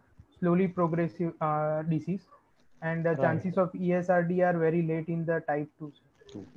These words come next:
Speaker 2: Correct. So, so it could still be a, a type two variety which will form the polycystic kidney,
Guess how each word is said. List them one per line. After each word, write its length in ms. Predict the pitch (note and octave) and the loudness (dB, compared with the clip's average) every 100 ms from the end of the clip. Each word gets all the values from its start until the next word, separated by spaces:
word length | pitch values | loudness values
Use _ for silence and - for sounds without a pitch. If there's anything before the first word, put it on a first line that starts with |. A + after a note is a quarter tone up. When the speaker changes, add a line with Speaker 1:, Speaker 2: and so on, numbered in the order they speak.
| - | 2
Speaker 2:
Correct. 460 | D#3 C#3 - - - | 4 4 0 -8 -4
So, 520 | - E3+ F#3 G3 - - | 6 8 8 6 -4 0
so 240 | E3+ F3 F#3+ F#3+ | 6 8 6 2
it 100 | E3 - | -2 2
could 160 | F#3 - | 0 2
still 220 | F#3+ G3 | 2 2
be 260 | F3+ F3+ F3+ | 2 2 4
a, 100 | F3+ | 4
a 800 | G#3 B3+ B3 G#3 E3 D#3+ D#3+ E3 | 4 2 -2 0 2 2 0 -2
type 320 | D#3 D3+ D3+ | -2 -2 -2
two 140 | E3+ D#3+ | 0 4
variety 600 | C#3 C#3+ D3+ C#3+ A#2 B2 - _ _ | 4 4 2 -2 -4 -6 -14 _ _
which 180 | D3+ D3 - | -12 -12 -2
will 200 | F3 G#3+ | 2 2
form 320 | G3+ E3+ D#3+ D#3 | 4 2 4 0
the 80 | |
polycystic 720 | E3 C3+ C#3 C3+ C#3+ - D3 - | -2 -2 -2 -4 -10 -10 -12 -8
kidney, 460 | C#3 D3 C3+ A#2+ | -8 -4 -4 -4